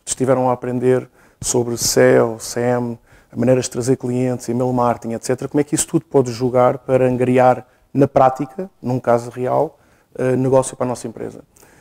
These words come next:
E o nosso objetivo, o nosso objetivo, em último lugar, é conseguir chegar a um ponto em que, eh, nós atingimos um nível de maturidade que conseguimos quase prever a nossa receita.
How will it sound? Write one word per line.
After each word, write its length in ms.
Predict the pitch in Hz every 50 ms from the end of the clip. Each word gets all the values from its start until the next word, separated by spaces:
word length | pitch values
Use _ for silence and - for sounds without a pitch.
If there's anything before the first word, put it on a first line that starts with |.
| _ _ _ _
E 80 | - -
o 40 | 147
nosso 200 | 180 180 - 190
objetivo, 580 | 160 151 175 160 - 170 151 131 117 123 131 - _ _ _ _ _ _ _ _ -
o 60 | 143
nosso 200 | 160 160 - -
objetivo, 420 | 147 156 160 - - 143 123 135
em 100 | 135 151
último 340 | 156 151 139 - 143 135 123
lugar, 600 | 127 120 123 120 123 127 123 175 - - - _ _ _ _ _ _ _ _ _ -
é 160 | 135 135 139
conseguir 720 | 131 - - 139 135 - - - 127 135 139 131 147 165 -
chegar 320 | - - - - 131 127 127
a 20 |
um 120 | 127 127
ponto 360 | 123 - 135 131 135 135 - 135
em 80 | 131
que, 440 | 123 - - 135 135 139 147 151 - -
eh, 320 | - 131 131 131 127 135 - -
nós 180 | 131 135 127
atingimos 680 | 135 127 - 131 127 117 123 131 131 131 127 - - - - _ _ _ _ -
um 100 | 127 127
nível 240 | 131 135 127 127 123
de 60 | 127
maturidade 480 | 127 120 - 120 120 120 127 131 127 -
que 100 | - -
conseguimos 440 | - 127 - - - 131 123 -
quase 300 | - - 135 127 123 -
prever 420 | - - - 131 123 110 131 131 123
a 60 | 127
nossa 260 | 123 117 110 - 120
receita. 480 | - - - - 107 104 - - 98